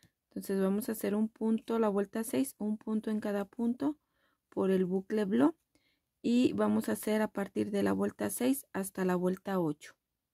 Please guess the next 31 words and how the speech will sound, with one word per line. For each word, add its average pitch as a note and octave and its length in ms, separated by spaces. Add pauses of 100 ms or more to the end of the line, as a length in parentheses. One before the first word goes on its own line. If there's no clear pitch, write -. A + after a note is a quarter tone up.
(500)
Ok, G#3+ 220 (120)
terminamos A3+ 840
la, - 160
hasta G3+ 320
la G3 160
vuelta G3+ 480
número F3 600
ocho, A#3+ 460 (320)
¿sí? C4+ 260 (120)
Seis, A#3 500
siete, - 600
ocho. - 360 (760)
Ahora, G3 380
aquí C4 400
para A3 640
hacer G#3+ 500
lo A#3+ 180
que G#3+ 120
viene G#3 260
siendo, G#3+ 720
eh, F3+ 360
lo F3 160
derretido G3 680
de B3+ 100
la A#3+ 160
vela, G3+ 380 (560)
vamos G3+ 680
a G3+ 280
realizar F#3 640
dos F3+ 280
puntos, B3 800